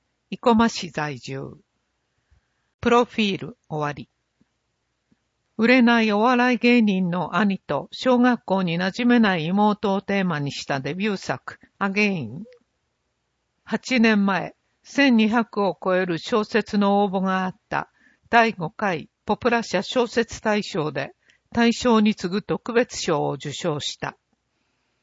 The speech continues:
小説家として自信を持って一歩目が踏み出せました。廃校になる奈良県十津川村の小学校を舞台にした物語、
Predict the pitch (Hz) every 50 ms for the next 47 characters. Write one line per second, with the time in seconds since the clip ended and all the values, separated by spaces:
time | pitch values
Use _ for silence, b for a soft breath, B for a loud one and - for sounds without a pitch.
0 | _ _ _ _ _ _ _ _ _ _ _ _ _ _ _ _ _ - - -
1 | 247 240 233 - 254 226 208 - - - 208 196 - 196 190 - - - - 160
2 | 160 - _ _ _ _ - - 180 196 190 - - 247 254 254 247 240 233 220
3 | 226 226 226 - _ _ - 156 - - _ 185 185 - _ - 220 226 226 226
4 | 208 190 180 151 - 170 190 214 190 190 190 - - 208 175 165 170 175 - -
5 | - - - - - _ _ _ _ _ _ _ _ _ _ _ _ _ _ _
6 | _ _ _ _ _ _ _ _ _ _ _ _ _ _ _ _ _ _ _ _
7 | _ - 240 240 247 - - 254 240 233 226 233 226 220 226 220 190 185 185 190
8 | 208 247 247 - - 208 202 185 160 - 214 202 - - - - 226 220 214 208
9 | 208 208 208 208 202 196 202 202 - - 220 214 208 214 196 - - _ - 170
10 | 165 165 160 147 156 180 - - 185 175 170 147 147 - - - - 156 151 156
11 | 151 160 151